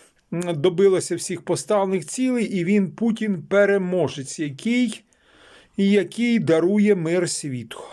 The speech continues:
Тому що він любить, правильно, бути першим.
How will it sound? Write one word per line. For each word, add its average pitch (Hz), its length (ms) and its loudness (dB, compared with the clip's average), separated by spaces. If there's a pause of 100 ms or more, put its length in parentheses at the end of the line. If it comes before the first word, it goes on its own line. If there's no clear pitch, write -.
(340)
Тому 202 240 0
що 208 180 -2
він 214 220 2
любить, 185 460 0 (100)
правильно, 123 480 0
бути 151 560 -4
першим. 151 680 -4